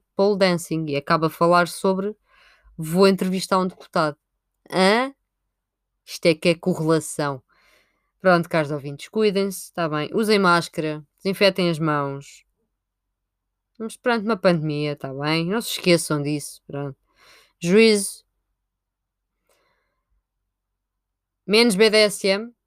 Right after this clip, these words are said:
no Twitter, que eu quero acordar de manhã e ver um tweet interessante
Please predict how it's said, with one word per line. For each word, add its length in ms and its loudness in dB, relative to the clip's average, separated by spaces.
no 140 -4
Twitter, 420 -6
que 80 -14
eu 20 -8
quero 160 2
acordar 360 2
de 40 -2
manhã 200 0
e 40 -2
ver 160 -6
um 100 -6
tweet 320 -4
interessante 640 -8